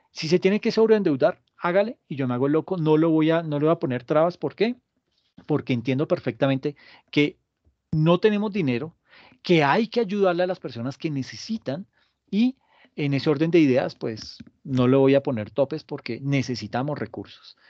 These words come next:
Entonces es cuando el gobierno sale y se endeuda a lo loco y, eh, comienza a crear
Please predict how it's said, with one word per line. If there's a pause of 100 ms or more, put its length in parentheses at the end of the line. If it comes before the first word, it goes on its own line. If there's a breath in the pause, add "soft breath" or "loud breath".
(140 soft breath)
Entonces
es
cuando (340)
el
gobierno
sale
y
se
endeuda (440)
a
lo
loco (340 soft breath)
y, (280)
eh,
comienza
a
crear